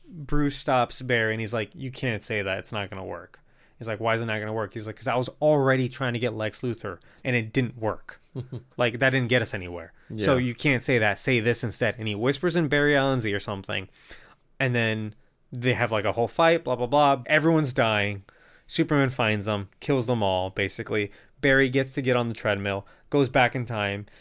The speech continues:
Speaker 1: and he gets to that moment where Lois Lane is telling him that he's not the father. Lois leaves. Flash arrives, time travels, and he tells Bruce Wayne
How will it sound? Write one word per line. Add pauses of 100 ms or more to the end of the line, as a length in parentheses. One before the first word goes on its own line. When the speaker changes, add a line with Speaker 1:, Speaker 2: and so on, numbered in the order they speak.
(320)
Speaker 1:
and
he
gets
to
that
moment
where
Lois
Lane
is
telling
him
that
he's
not
the
father. (640)
Lois
leaves. (500)
Flash (340)
arrives,
time
travels,
and
he
tells
Bruce
Wayne